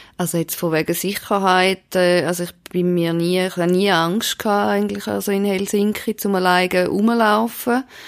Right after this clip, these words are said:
Äh, also mir ist jetzt das wirklich noch nie begegnet, aber ich könnte mir schon vorstellen, dass halt die Hause eben von, auch wegen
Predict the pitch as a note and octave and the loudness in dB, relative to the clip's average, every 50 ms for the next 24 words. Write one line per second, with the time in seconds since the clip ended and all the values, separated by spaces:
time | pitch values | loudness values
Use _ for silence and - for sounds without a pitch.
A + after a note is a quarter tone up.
0 | - - - - - - - - - G3 F#3+ F#3+ F#3+ F#3 F#3 F#3 - G3 F#3 F3 | -18 -18 -18 -20 -20 -18 -8 -2 0 2 4 4 4 4 4 2 2 -2 -2 -2
1 | F#3 F#3+ F#3 F3+ F#3 F3+ F3+ F3 - - F#3 F3+ F3 F3+ F3+ - - - G3+ - | -2 -2 -2 -2 -2 -4 -6 -8 -8 -6 -6 -6 -4 -6 -6 -8 -8 -10 -6 -2
2 | G3+ G3 F#3+ F#3+ G3 G3 G3+ G3+ - A3 G#3 G3+ G3 G3+ G3+ A3 G#3+ A3 A3+ A3+ | 0 0 2 2 2 2 0 0 0 2 2 2 2 2 2 0 0 0 -2 -4
3 | - - - - _ _ _ _ _ _ - - G3 F#3 G3 G3 G3+ G3 - - | -6 -10 -10 -10 _ _ _ _ _ _ -6 -4 -4 -2 -2 -2 -2 -2 -4 -4
4 | - G3 F#3 F#3 - F#3 F#3+ G3 F#3+ G3+ G#3+ G#3 - G#3 G3+ G3+ G#3+ G#3+ - - | -2 -2 -2 -2 0 0 -2 -2 0 -2 -2 0 2 2 2 2 2 0 -2 -2
5 | A3 G#3 G3+ G3+ G3 G3 F#3 F#3 F#3+ F#3+ G3+ F#3+ F#3 F#3 F3+ - - - - - | 0 0 0 2 0 0 0 0 -2 0 0 0 0 0 -2 -4 -8 -8 -6 -2
6 | F#3 F#3 F#3 F3+ E3+ E3+ F3 F#3 F#3+ G3 G3+ G3+ G3+ G3+ - - - - - - | -2 0 2 2 2 2 4 4 2 2 0 0 -2 -6 -12 -20 -20 -20 -20 -20
7 | - - - - _ _ - - F#3 F#3+ F#3+ - - G3 F3 E3+ F#3 F3+ F3+ F3 | -20 -20 -20 -20 _ _ -4 -4 -2 -2 -2 -4 -2 -2 0 2 2 4 2 2
8 | E3+ E3+ F#3 F#3 A3 | 2 2 2 2 2